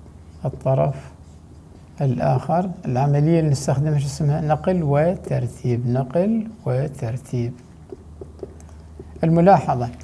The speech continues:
أثناء عملية النقل والترتيب العدد اللي نقله ما بعد المساواة تتغير الإشارة بعكس ما هي موجودة. فمثلًا إذا كانت إشارته سالبة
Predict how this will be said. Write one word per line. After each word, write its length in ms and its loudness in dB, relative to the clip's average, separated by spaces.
أثناء 280 6
عملية 500 6
النقل 360 4
والترتيب 840 4
العدد 400 4
اللي 240 4
نقله 320 2
ما 200 4
بعد 360 4
المساواة 800 6
تتغير 520 4
الإشارة 540 2
بعكس 520 0
ما 160 2
هي 160 6
موجودة. 480 2
فمثلًا 500 2
إذا 160 4
كانت 320 2
إشارته 400 4
سالبة 580 4